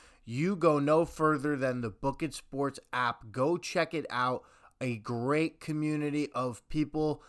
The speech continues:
and you could also get my N B A picks through there as well. Follow me on Book It at J Pora. So like I said, we're gonna get into some trade deadline stuff, but first we gotta get to the big news coming out of the N B A weekend,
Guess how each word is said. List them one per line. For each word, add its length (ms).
and 80
you 60
could 160
also 260
get 200
my 480
N 180
B 180
A 140
picks 380
through 260
there 280
as 280
well. 240
Follow 400
me 300
on 320
Book 240
It 180
at 320
J 380
Pora. 360
So 180
like 180
I 80
said, 200
we're 140
gonna 140
get 160
into 120
some 220
trade 340
deadline 440
stuff, 340
but 140
first 520
we 120
gotta 260
get 180
to 120
the 80
big 420
news 380
coming 360
out 240
of 220
the 180
N 140
B 160
A 100
weekend, 600